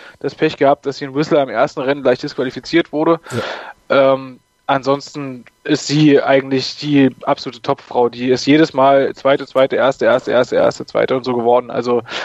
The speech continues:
Speaker 1: da geht schon ganz schön was ab und man hat jetzt auch, äh, in Pyeongchang gesehen, ich will jetzt nicht sagen, dass sie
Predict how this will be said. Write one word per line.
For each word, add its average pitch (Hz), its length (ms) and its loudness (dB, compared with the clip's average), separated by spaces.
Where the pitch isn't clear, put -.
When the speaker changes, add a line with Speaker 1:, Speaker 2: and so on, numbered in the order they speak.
Speaker 1:
da - 120 -2
geht 131 180 2
schon 135 120 -2
ganz 139 180 0
schön 139 100 -10
was 123 140 2
ab 139 180 -2
und 131 280 -16
man 123 160 -4
hat 135 160 -2
jetzt 139 180 0
auch, 127 300 0
äh, 127 320 2
in 127 100 -8
Pyeongchang 135 440 -4
gesehen, 135 260 0
ich 127 140 -10
will 139 100 4
jetzt 151 280 2
nicht 139 240 -12
sagen, 135 360 2
dass 127 200 -8
sie 127 280 -6